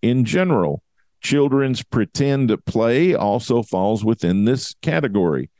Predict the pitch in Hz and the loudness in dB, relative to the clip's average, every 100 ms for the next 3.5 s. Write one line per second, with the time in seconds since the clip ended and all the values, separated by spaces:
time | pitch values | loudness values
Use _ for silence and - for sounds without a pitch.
0 | _ _ _ 127 139 135 - 180 220 - | _ _ _ -4 0 -2 0 0 0 -2
1 | - 123 107 107 95 - 101 92 95 104 | -6 -2 -2 -2 -4 -2 0 2 2 2
2 | 92 101 - 82 90 87 - 85 113 156 | 0 -2 -2 0 0 -2 -6 -4 -2 0
3 | 127 82 78 50 - | -2 -2 -2 -2 -6